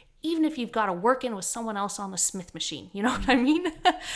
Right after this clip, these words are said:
But it's the final few exercises at the end of the session where, yeah, you know, you can be a little bit more flexible with those. Like, maybe you can, like, swap around your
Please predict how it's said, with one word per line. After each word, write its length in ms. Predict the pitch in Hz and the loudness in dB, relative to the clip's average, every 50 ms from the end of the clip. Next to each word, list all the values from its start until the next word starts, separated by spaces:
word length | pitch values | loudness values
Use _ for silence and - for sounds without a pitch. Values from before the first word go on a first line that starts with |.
| - - - - _ | -8 -10 -12 -2 _
But 220 | 269 254 240 240 - 254 | 2 2 2 2 -4 -8
it's 180 | 254 - - - | -6 -6 -8 -4
the 140 | - 254 | -4 -4
final 400 | 254 - - - 302 339 349 381 | -6 -4 -4 -2 -2 0 -2 -2
few 180 | 359 - 294 285 | -4 -4 -4 -2
exercises 760 | 269 262 262 - 254 240 233 233 220 214 208 214 214 202 - - | -2 -4 -4 -6 -6 -6 -4 -4 -4 -4 -4 -4 -6 -6 -6 -10
at 160 | 202 185 - - | -12 -12 -10 -14
the 120 | 196 - | -14 -10
end 200 | - 196 196 196 | -10 -10 -8 -8
of 60 | 196 185 | -10 -10
the 60 | 180 | -8
session 440 | - - 185 175 - - - 185 180 | -8 -8 -8 -8 -10 -10 -10 -10 -8
where, 220 | 185 180 180 180 - - - - _ _ | -6 -8 -8 -10 -14 -20 -20 -20 _ _
yeah, 340 | - 269 285 349 370 370 349 | -8 -4 -2 -2 -2 0 -2
you 200 | 339 311 285 285 269 | -2 0 -2 -2 -2
know, 120 | 294 269 | -2 -4
you 140 | 254 240 240 | -4 -6 -6
can 160 | 240 - 302 | -4 -4 -2
be 100 | 294 320 330 | -2 -2 -2
a 60 | 294 | -2
little 220 | 254 254 262 247 | 0 2 2 2
bit 120 | 220 - - | 2 0 -6
more 140 | 196 190 185 | -8 -10 -10
flexible 480 | - - - - - - - - - - | -8 -10 -12 -10 -10 -12 -12 -12 -12 -12
with 80 | - - | -12 -12
those. 280 | - - - - - - _ _ | -14 -12 -12 -14 -16 -18 _ _
Like, 300 | 214 214 208 - 226 - | -4 -4 -4 -6 -12 -4
maybe 260 | 233 247 285 294 285 277 | -2 -2 0 0 -2 -2
you 200 | 269 262 269 262 | -2 -2 -2 -4
can, 340 | - - 269 233 226 220 - - - - - _ _ - - _ - 220 220 233 - 190 | -4 -6 -4 -4 -4 -4 -8 -14 -20 -20 -20 _ _ -20 -18 _ -10 -6 -6 -6 -6 -6
like, 200 | - 196 185 185 | -6 -6 -4 -4
swap 440 | - - - - - 240 220 220 220 | -4 -6 -6 -4 -2 -2 -2 -2 -4
around 300 | 214 202 190 190 196 185 | -6 -4 -4 -6 -6 -8
your 100 | 185 180 | -10 -12